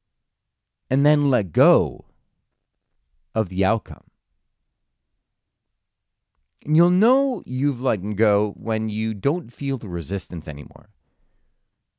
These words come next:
The only way I could try to explain it to you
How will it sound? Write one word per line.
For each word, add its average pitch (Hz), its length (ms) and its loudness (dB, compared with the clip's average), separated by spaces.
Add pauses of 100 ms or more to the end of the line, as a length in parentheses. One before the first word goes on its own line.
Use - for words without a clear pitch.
(920)
The 135 180 4
only 226 180 4
way 202 260 2
I 139 120 0
could 127 280 -4 (640)
try 208 280 0
to 202 140 2
explain 104 380 -2
it - 80 -12
to - 100 -12
you 60 160 -14